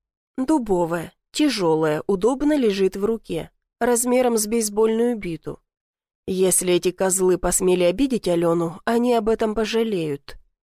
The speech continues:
Правда, что я буду делать, когда найду их, пока не знаю, но полено в руке придает уверенности, как автомат когда-то. Зашагал в сторону речки, вслушиваясь в каждый звук.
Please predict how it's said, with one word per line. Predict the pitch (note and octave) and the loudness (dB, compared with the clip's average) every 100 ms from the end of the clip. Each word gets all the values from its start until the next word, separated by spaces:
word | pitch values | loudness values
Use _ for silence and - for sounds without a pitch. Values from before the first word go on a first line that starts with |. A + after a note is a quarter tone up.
| _ _ _ _ _ _ | _ _ _ _ _ _
Правда, | - A3+ G#3 G3+ | -2 0 2 0
что | G3 G#3+ | 2 0
я | |
буду | G3 G3+ G#3 | 0 0 0
делать, | G#3 G#3 G3 | 2 2 2
когда | G3+ G3 G3 | -2 0 2
найду | G#3 G3+ A#3+ | 2 2 2
их, | D#4 B3+ | 0 0
пока | - A3+ A#3+ | -4 -2 -2
не | B3 | 0
знаю, | A#3+ C4 D4 C4 C3+ - _ _ - | -2 0 0 0 -2 -4 _ _ -6
но | A3 G#3 | -2 -2
полено | - F3 G3 C4 C4+ | 0 0 2 0 0
в | |
руке | A#3 A3 A3+ | 0 0 -2
придает | A#3+ C4 G3 F#3+ F#3+ | 0 0 0 0 -2
уверенности, | A#3 A#3 C4+ A3+ D3+ C#3+ D3 - C#3+ - _ _ | -4 -2 -2 -2 -2 -2 -4 -6 -8 -12 _ _
как | - A#3 | -6 -4
автомат | B3+ - C#4 B3 F3 | -4 -2 -2 -2 -4
когда-то. | - D#3+ D#3 D#3 - F3 _ _ _ _ _ _ _ _ _ _ | -6 -6 -6 -8 -8 -16 _ _ _ _ _ _ _ _ _ _
Зашагал | F3+ F#3 F3+ E3+ G#3+ B3+ | -6 -4 -2 0 0 0
в | |
сторону | - - G#3 A3 A3+ | -2 0 0 0 0
речки, | G#3+ D#3 - E3 | -2 -4 -6 -6
вслушиваясь | - E3+ F3 - E3+ E3 - | -6 -4 -4 -4 -2 -2 -2
в | |
каждый | - F3 E3+ E3+ | -4 -6 -4 -4
звук. | E3+ E3 E3 | -4 -6 -10